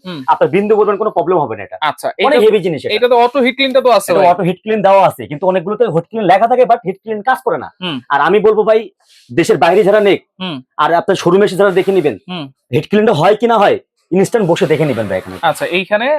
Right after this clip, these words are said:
Speaker 1: বসে দেখে
Speaker 2: হ্যাঁ,
Speaker 1: নিব।
Speaker 2: দেখে নিবেন এটা হিট ক্লিনটা হয় কিনা এটা।
Speaker 1: আচ্ছা।
Speaker 2: ঠিক আছে এটা?
Speaker 1: তাহলে এটা
Speaker 2: আর
Speaker 1: হচ্ছে এইভাবে বসবে নাকি?
Speaker 2: জি।
Speaker 1: কিভাবে
Speaker 2: এটা হলো
Speaker 1: বসবে এটা?
Speaker 2: কার্ভ সিস্টেম, এটা টিভি আছে না বাসায় এলইডি টিভি?
Speaker 1: হ্যাঁ।
Speaker 2: সেম এলইডি টিভির মতো বসবে এটা।
Speaker 1: আচ্ছা, কার্ভ, কার্ভ
Speaker 2: কার্ভ
Speaker 1: এভাবে
Speaker 2: সিস্টেম,
Speaker 1: বসবে।
Speaker 2: মানে সামনে যিনি বসে থাকবে না, যারা
Speaker 1: হুম।
Speaker 2: রান্না করবে যিনি,
Speaker 1: হুম।
Speaker 2: ওনার শরীরে গরমও টানতেছে, প্লাস হাজেলে কষলে আমার আইটেম টানতেছে।
Speaker 1: আচ্ছা,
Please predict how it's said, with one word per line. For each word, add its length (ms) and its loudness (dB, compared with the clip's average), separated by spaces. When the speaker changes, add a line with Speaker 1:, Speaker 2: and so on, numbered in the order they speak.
Speaker 1:
বসে 240 -2
দেখে 140 0
Speaker 2:
হ্যাঁ, 120 2
Speaker 1:
নিব। 80 -4
Speaker 2:
দেখে 140 4
নিবেন 220 4
এটা 80 2
হিট 200 0
ক্লিনটা 220 0
হয় 220 0
কিনা 200 -8
এটা। 200 -14
Speaker 1:
আচ্ছা। 260 -2
Speaker 2:
ঠিক 140 -2
আছে 120 -4
এটা? 160 -6
Speaker 1:
তাহলে 260 -4
এটা 220 0
Speaker 2:
আর 20 4
Speaker 1:
হচ্ছে 240 -2
এইভাবে 400 -2
বসবে 320 0
নাকি? 280 -6
Speaker 2:
জি। 160 -8
Speaker 1:
কিভাবে 200 2
Speaker 2:
এটা 80 4
হলো 80 4
Speaker 1:
বসবে 140 0
এটা? 100 0
Speaker 2:
কার্ভ 160 2
সিস্টেম, 280 -6
এটা 120 -2
টিভি 280 -4
আছে 180 0
না 80 -2
বাসায় 280 2
এলইডি 160 -4
টিভি? 220 -8
Speaker 1:
হ্যাঁ। 200 0
Speaker 2:
সেম 180 2
এলইডি 240 0
টিভির 280 -2
মতো 140 -2
বসবে 320 0
এটা। 140 -10
Speaker 1:
আচ্ছা, 300 -2
কার্ভ, 340 2
কার্ভ 200 2
Speaker 2:
কার্ভ 40 2
Speaker 1:
এভাবে 200 2
Speaker 2:
সিস্টেম, 120 0
Speaker 1:
বসবে। 180 -2
Speaker 2:
মানে 100 0
সামনে 280 -2
যিনি 160 -2
বসে 200 -2
থাকবে 220 -4
না, 140 0
যারা 140 0
Speaker 1:
হুম। 80 -2
Speaker 2:
রান্না 180 0
করবে 220 -4
যিনি, 180 -10
Speaker 1:
হুম। 120 -10
Speaker 2:
ওনার 220 2
শরীরে 220 4
গরমও 240 2
টানতেছে, 340 -2
প্লাস 200 0
হাজেলে 260 0
কষলে 220 -4
আমার 160 -2
আইটেম 260 -4
টানতেছে। 360 -12
Speaker 1:
আচ্ছা, 240 -2